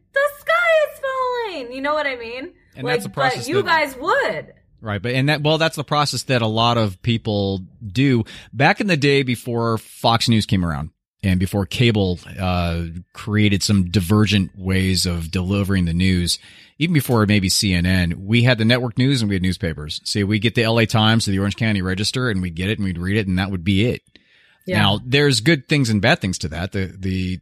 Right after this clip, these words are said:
Speaker 2: the not so good thing is the fact that it, as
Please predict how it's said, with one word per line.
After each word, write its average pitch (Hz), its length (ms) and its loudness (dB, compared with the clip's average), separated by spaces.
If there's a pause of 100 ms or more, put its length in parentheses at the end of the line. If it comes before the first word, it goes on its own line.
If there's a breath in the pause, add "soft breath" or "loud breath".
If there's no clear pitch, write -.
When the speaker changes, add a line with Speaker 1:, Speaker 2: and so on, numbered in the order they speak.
(100)
Speaker 2:
the 98 200 -6
not 120 200 -2
so 131 80 -2
good 90 180 -6
thing 101 160 -2
is 110 100 -4
the 101 60 -4
fact 110 240 -2
that 104 140 -6 (640 loud breath)
it, 156 260 -14
as 143 160 -2